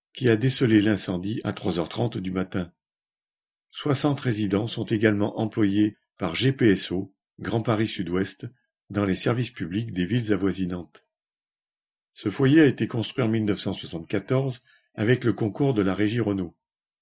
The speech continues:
Longtemps, les usines Renault ont occupé tout un quartier de Boulogne. Depuis leur destruction, le quartier est en pleine rénovation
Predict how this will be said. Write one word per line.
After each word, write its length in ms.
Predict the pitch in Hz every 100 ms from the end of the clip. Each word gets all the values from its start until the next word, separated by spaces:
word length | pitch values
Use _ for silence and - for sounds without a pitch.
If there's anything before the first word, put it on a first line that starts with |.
| _ _ _ _ -
Longtemps, 400 | 101 104 151 160
les 200 | 113 95
usines 240 | 101 120
Renault 380 | 101 98 107 147
ont 120 | 104 -
occupé 380 | 104 98 117 107
tout 160 | 160 147
un 100 | 107
quartier 320 | 101 - 127
de 100 | 104
Boulogne. 460 | 95 95 90 80 71 _ _ _ _ _ _ _ _
Depuis 260 | - 127 143
leur 140 | 113
destruction, 720 | 95 92 - 107 - 143 147 147 _ _ -
le 120 | 113
quartier 560 | 113 123 - 135 131 107
est 120 | 110
en 80 | 98
pleine 240 | 147 113
rénovation 720 | 101 135 117 104 - - 101